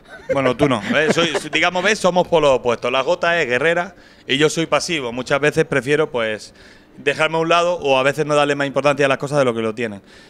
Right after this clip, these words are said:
Pero ayer me hubiese gustado, o sea, al final, eh, por desgracia, el póker en España está como está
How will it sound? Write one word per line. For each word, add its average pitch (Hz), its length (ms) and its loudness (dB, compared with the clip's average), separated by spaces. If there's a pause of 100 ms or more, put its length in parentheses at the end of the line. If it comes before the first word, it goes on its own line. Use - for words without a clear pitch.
(140)
Pero 135 140 4
ayer 160 200 2
me 202 80 2
hubiese 196 280 2
gustado, 185 500 0
o 143 100 -8
sea, 139 160 -2
al 123 80 -2
final, 156 480 -4
eh, 120 720 -6
por 127 160 -2
desgracia, 160 600 -2
el 123 120 -8
póker 139 260 -6
en 143 60 -6
España 135 280 -8
está 120 200 -8
como 131 200 -6
está 143 320 -4